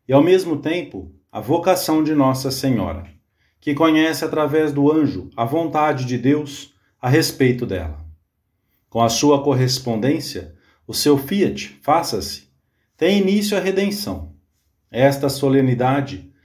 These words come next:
tanto nos calendários mais antigos como no atual, é uma festa do Senhor.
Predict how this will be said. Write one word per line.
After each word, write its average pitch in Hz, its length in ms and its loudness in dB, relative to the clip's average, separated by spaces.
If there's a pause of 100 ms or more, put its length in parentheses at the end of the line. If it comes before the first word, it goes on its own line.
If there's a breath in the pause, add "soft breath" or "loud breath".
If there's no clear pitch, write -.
(300 soft breath)
tanto 208 400 0
nos 131 220 2
calendários 131 680 2
mais 156 300 0
antigos 160 580 -4
como 156 280 0
no 135 180 2
atual, 107 680 -2 (420)
é 127 80 0
uma 175 180 4
festa 170 460 0
do 160 100 -2
Senhor. 107 560 -4